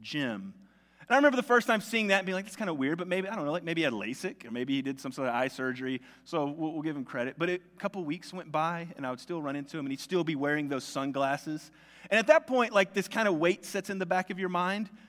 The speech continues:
that you just wanna start watching this guy. "What is, what is he doing? Why is he wearing sunglasses?"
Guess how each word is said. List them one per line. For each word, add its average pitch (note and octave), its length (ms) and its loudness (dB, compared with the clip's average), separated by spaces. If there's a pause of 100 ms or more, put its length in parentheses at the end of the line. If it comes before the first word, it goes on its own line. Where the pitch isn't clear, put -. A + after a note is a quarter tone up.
(120)
that F3+ 100 -2
you G#3+ 100 0
just C4 160 -2
wanna A3 160 0
start E3 240 -2
watching C3 400 -2
this G#2 160 -10
guy. G2 320 -8 (260)
"What F3+ 120 -16
is, F#3+ 280 -16
what E3 120 -14
is F#3+ 80 -12
he F#3 80 -8
doing? B2+ 400 -8
Why C3+ 160 -2
is E3+ 80 -4
he F#3 60 -6
wearing D#3 200 -6
sunglasses?" F#3+ 580 -4